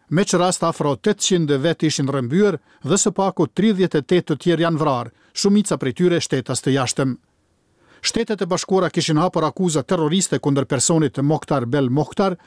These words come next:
lidhur me këtë sulm, dhe kishin ofruar shpërblim prej pesë milion dollarësh për informacione që do të çonin në arrestimin e tij. Prej përmbysjes së liderit shumëvjeçar Muammar Gaddafi në vitin dy mijë e njëmbëdhjetë,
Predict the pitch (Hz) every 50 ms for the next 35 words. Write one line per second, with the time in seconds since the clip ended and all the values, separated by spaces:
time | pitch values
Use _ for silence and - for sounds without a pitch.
0 | _ _ _ _ _ - 131 180 180 180 175 151 139 - - 131 - - 208 214
1 | 196 175 - _ _ _ _ - 131 143 151 - 220 - - 208 185 151 - 190
2 | 196 196 170 139 - - 165 139 127 139 190 196 160 - 147 139 - - 202 190
3 | - - 170 160 165 175 160 135 135 135 143 170 180 180 180 - - - 147 -
4 | - 196 185 - 170 139 139 123 - - 190 190 185 185 160 - _ _ _ _
5 | _ - - 214 202 185 - - 139 - - 190 180 180 185 180 180 185 156 147
6 | 143 147 - 170 185 185 143 - - 135 120 123 127 139 135 - - 131 127 120
7 | 117 117 _ _ _ _ _ _ - - - 180 208 220 196 - - 175 160 147
8 | 135 170 165 - - 190 151 - 151 139 139 127 156 160 151 139 - - 147 139
9 | 147 139 - - 165 160 147 139 139 139 139 147 151 147 147 143 131 135 131 127
10 | 143 131 120 135 147 147 - 196 160 139 127 127 143 131 - 139 123 120 143 143
11 | 143 139 131 127 131 143 147 135 127 120 120 156 196 185 -